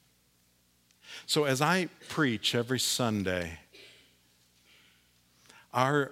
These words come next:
our desire is to help people joyfully know Jesus Christ, love him more, and serve him better. To, to be a disciple. But within that, we want our folks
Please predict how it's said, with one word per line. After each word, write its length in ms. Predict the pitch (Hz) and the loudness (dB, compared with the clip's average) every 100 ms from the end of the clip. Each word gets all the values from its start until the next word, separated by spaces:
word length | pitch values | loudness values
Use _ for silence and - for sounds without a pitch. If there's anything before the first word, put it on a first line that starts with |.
| - | 0
our 180 | 120 135 | 0 2
desire 680 | 123 101 107 110 110 110 110 | 0 0 0 2 2 2 -2
is 640 | 107 104 101 95 - - - - | -2 0 0 -4 -6 -8 -14 -14
to 120 | - | -10
help 240 | 95 120 - | -6 -6 -6
people 280 | 123 - 98 | -8 -6 -10
joyfully 600 | 87 107 104 - 101 98 | -4 -4 -4 -6 -8 -4
know 240 | 98 107 | -2 -2
Jesus 480 | 101 104 95 95 - | -2 -6 -6 -6 -10
Christ, 560 | - 104 95 90 - _ _ _ _ _ _ - | -8 -8 -8 -10 -14 _ _ _ _ _ _ -12
love 280 | 104 107 101 | -4 -4 -2
him 100 | 98 | -4
more, 260 | 98 98 | -2 -2
and 140 | 92 87 | -2 -4
serve 320 | - 98 90 | -2 -2 -4
him 140 | 87 | -8
better. 340 | 85 87 78 71 - _ _ _ _ _ _ _ _ _ _ _ _ _ _ _ _ _ _ _ _ - | -6 -6 -8 -14 -20 _ _ _ _ _ _ _ _ _ _ _ _ _ _ _ _ _ _ _ _ -10
To, 140 | 123 110 - | -10 -10 -14
to 100 | - | -10
be 200 | 120 147 | -2 0
a 40 | 151 | 0
disciple. 840 | 127 127 - 139 127 - - - - _ _ _ _ _ _ _ _ _ _ _ _ _ _ - | 0 -2 0 0 -2 -4 -12 -16 -20 _ _ _ _ _ _ _ _ _ _ _ _ _ _ -12
But 120 | 117 | -6
within 440 | 139 135 156 156 123 | -4 -2 0 0 0
that, 480 | 92 82 - - - _ _ _ _ _ _ _ _ _ _ _ _ _ _ _ _ _ _ - | -2 -6 -10 -10 -10 _ _ _ _ _ _ _ _ _ _ _ _ _ _ _ _ _ _ -4
we 100 | 151 | 0
want 200 | 165 151 | 2 4
our 100 | 120 | 2
folks 600 | - 147 143 - - | 2 2 2 2 -2